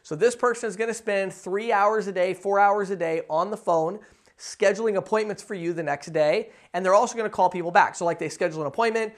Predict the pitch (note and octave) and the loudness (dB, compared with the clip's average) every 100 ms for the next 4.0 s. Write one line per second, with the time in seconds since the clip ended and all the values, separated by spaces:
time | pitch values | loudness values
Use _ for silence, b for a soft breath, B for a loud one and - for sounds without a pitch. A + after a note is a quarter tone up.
0 | b D#3 F3 D#3+ F3 G3 - D#3+ D#3+ D3 | b -10 -4 4 6 6 4 -6 -6 -6
1 | F3+ F3 E3 D3+ C#3+ - F#3+ F#3 F3+ - | -6 -6 -6 -4 -2 0 2 2 -2 -8
2 | E3+ F3 E3+ F3+ D#3+ D#3+ - E3 D#3+ - | 2 2 4 0 -2 -8 -4 -4 -6 -8
3 | F3+ E3 C#3 D#3 E3+ A3 G#3+ A#3 A3+ G#3+ | -6 -2 -2 -4 -4 -4 -4 -2 -4 -4